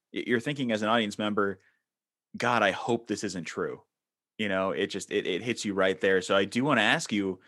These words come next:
uh, you know, you said you had firsthand experience with it, but when did you decide to, to write about, you know, this, this experience? What was the, the inception when you said, "You know, I'm gonna write it down," maybe not directing it, but just, just writing it as a form of catharsis? When did that start?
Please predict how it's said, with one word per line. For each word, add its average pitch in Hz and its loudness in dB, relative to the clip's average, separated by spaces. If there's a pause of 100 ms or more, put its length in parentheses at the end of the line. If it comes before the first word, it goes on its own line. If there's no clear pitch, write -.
(300)
uh, 92 4
you 107 -6
know, 98 -2
you 95 -4
said 104 -4
you 107 2
had 101 0
firsthand 107 -4
experience 123 -2
with 107 0
it, 92 -4
but 98 4 (240)
when 127 2
did 165 -2
you 151 6
decide 117 2
to, 110 0
to 101 -8
write 95 0
about, 90 0 (180)
you 98 -8
know, 82 -10
this, 95 -4
this - -6
experience? 90 -4
What 110 2
was 113 -4
the, 95 -4 (220)
the 107 -2
inception 95 -2
when 90 -6
you 90 -8
said, 98 -6
"You 101 -2
know, 104 2
I'm 82 0
gonna 95 0
write 101 6
it 95 0
down," 110 2
maybe 107 0 (320)
not 104 2
directing 113 4
it, 98 0
but 98 -2
just, - -4
just - -4
writing 98 4
it 98 -4
as 90 0
a 95 -6
form 101 -6
of 90 -8
catharsis? 98 -4
When 98 -4
did 95 -2
that 87 -2
start? 76 -8